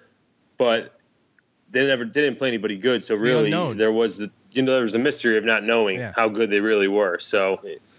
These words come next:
Speaker 1: and they looked, they looked pretty legit, 'cause I didn't think we were playing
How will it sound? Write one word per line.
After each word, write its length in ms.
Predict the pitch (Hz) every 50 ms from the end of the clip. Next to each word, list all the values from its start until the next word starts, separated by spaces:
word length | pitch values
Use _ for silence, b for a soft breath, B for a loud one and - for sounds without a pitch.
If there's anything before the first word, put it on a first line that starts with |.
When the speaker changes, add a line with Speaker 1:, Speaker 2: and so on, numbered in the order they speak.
| B B B B B _ -
Speaker 1:
and 100 | 113 113
they 100 | 120 120
looked, 280 | 123 147 143 147 - 117 113 104 - _ -
they 120 | 123 131
looked 220 | 143 165 151 - -
pretty 160 | 180 170 143
legit, 400 | 143 131 113 - 151 151 139 -
'cause 80 | -
I 60 | 131 127
didn't 180 | 131 120 107
think 160 | 127 127 107
we 120 | 110 117 113
were 60 | 113
playing 320 | - - - 113 101 101